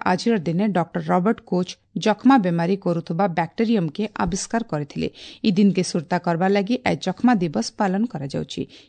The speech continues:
ଇ ବଛର ବିଶ୍ୱ ଯକ୍ଷ୍ମା ଦିବସର ବାର୍ତ୍ତା ରହିଛି, ଦେଶମାନଙ୍କର ନେତୃତ୍ୱ ଆଉ ଜନସହଯୋଗ ବଲେ ଆମେ ଯକ୍ଷ୍ମା ରୋଗ ଶେଷ କର୍ମା।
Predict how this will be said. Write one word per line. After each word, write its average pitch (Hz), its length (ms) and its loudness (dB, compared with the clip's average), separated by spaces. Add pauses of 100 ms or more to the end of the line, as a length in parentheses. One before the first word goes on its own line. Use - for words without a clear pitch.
ଇ 254 100 4
ବଛର 285 320 2
ବିଶ୍ୱ 202 380 -2
ଯକ୍ଷ୍ମା 185 320 -2
ଦିବସର 170 440 -4
ବାର୍ତ୍ତା 147 360 -4
ରହିଛି, 226 300 2
ଦେଶମାନଙ୍କର 170 640 -2
ନେତୃତ୍ୱ 214 640 -4
ଆଉ 180 140 0 (360)
ଜନସହଯୋଗ 202 800 4
ବଲେ 180 260 0 (120)
ଆମେ 170 260 0
ଯକ୍ଷ୍ମା 240 420 2
ରୋଗ 180 220 -2
ଶେଷ - 340 -6
କର୍ମା। 156 300 -6